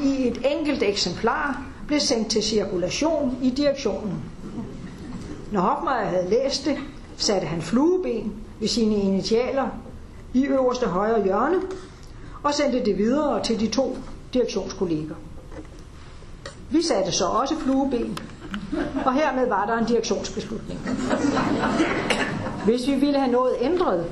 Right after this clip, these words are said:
lavede direktionssekretæren et nyt notat, der kom gennem den samme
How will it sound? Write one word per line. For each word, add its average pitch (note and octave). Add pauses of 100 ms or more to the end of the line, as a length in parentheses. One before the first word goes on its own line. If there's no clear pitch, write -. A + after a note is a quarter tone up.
(400)
lavede B3+
direktionssekretæren G3+
et G3+
nyt F4+
notat, F#3 (800)
der A3
kom G#3+
gennem G3
den E3
samme B3+